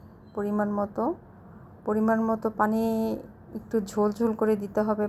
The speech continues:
পানিটা। আর ডালের ভিতরে কিন্তু ঝোলটা টেনে খেয়ে ফেলে। আর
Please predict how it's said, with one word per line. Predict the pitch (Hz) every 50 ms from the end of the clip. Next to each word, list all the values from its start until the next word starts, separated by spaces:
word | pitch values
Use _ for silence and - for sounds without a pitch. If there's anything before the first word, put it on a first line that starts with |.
| 208 -
পানিটা। | 196 202 208 202 - 220 233 320 359 - - - - - - - - - - -
আর | 190 190 190 196 185 196
ডালের | 196 196 202 214 214
ভিতরে | 214 208 208 208 208 196 202
কিন্তু | 208 202 202 202 208 202 190
ঝোলটা | - - 208 190 190 196 - 202 202 202 202 202 202 - - - - - - - - - - -
টেনে | - 220 208 202 208 208 -
খেয়ে | - 208 202 202 202
ফেলে। | - 202 196 202 233 320 - - - - - - - - - - - - - - - -
আর | 190 190